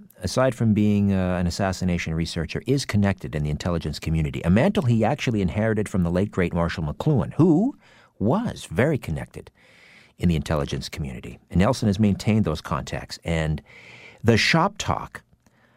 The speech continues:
in the intelligence community is that this massive uprising in Egypt to force President Hosni Mubarak from office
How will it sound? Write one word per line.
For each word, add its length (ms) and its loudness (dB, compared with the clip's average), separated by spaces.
in 220 6
the 80 6
intelligence 560 0
community 520 -6
is 260 -6
that 340 -2
this 420 4
massive 720 2
uprising 680 -2
in 220 4
Egypt 580 -2
to 140 -4
force 500 2
President 560 0
Hosni 300 2
Mubarak 520 0
from 160 -6
office 560 -6